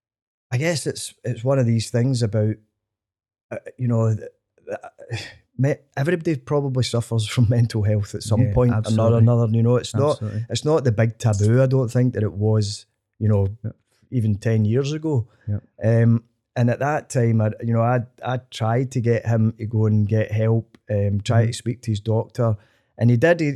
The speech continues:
Speaker 1: you know, a couple of times he would go to his G P, but that, that kind of, um, support and help, I mean, you're going back maybe twenty-five years here.
Speaker 2: Mm-hmm.
Speaker 1: It wasn't the same as it is now. You didn't
Speaker 2: Absolutely.
Speaker 1: have that
Speaker 2: Yeah.
Speaker 1: kind of, you know,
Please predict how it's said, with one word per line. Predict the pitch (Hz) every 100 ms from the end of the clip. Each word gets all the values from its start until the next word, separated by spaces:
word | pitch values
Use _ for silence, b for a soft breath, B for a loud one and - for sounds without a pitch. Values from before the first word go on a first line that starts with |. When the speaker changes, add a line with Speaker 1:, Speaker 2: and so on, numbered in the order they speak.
| -
Speaker 1:
you | 127
know, | 139
a | 127
couple | 135 135 156
of |
times | 123 123 110
he |
would | 104
go | 113 117
to | 117
his | 107
G | 120 117
P, | - 120 131 143
but | 135 131 _ _ _ _ -
that, | 135 160 - _ _
that | 139 143 -
kind | 131 120
of, | 104 101 - -
um, | 107 107 104 101 95 - _ - -
support | - 113 123 127 120
and | 104
help, | 117 143 -
I |
mean, | 120 123
you're | 117
going | 143 127
back | 113 -
maybe | 110 104
twenty-five | - 107 104 104 101 107
years | 123 123
here. | 113 117
Speaker 2:
Mm-hmm. | - _ _ -
Speaker 1:
It | 120
wasn't | 127 143 143
the | 113
same | - 113 117
as | 104
it | -
is | 107 101
now. | 104 110
You | 127 139 123
didn't | 113
Speaker 2:
Absolutely. | 120 135 123
Speaker 1:
have | 107 117 117
that | 110 107
Speaker 2:
Yeah. | 107
Speaker 1:
kind | 117 110
of, | 104 113
you |
know, | 107 101